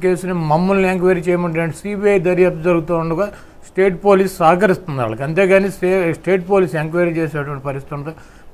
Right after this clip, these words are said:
పూర్తిగా అవగాహన రాహిత్యంతో మాట్లాడేటువంటి వ్యక్తి పవన్ కళ్యాణ్. అదేవిధంగా అంతర్వేది రథం తగలడిపోయింది.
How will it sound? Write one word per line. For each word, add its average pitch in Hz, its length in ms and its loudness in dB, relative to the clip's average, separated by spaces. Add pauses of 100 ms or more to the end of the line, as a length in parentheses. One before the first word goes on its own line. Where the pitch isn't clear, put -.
(120)
పూర్తిగా 190 520 0
అవగాహన 175 380 6 (140)
రాహిత్యంతో 160 500 2 (140)
మాట్లాడేటువంటి 139 720 -4
వ్యక్తి 127 300 -8
పవన్ 131 280 -4
కళ్యాణ్. 110 260 -8 (480)
అదేవిధంగా 180 640 4 (1000)
అంతర్వేది 175 580 2
రథం 151 320 2
తగలడిపోయింది. 110 640 -2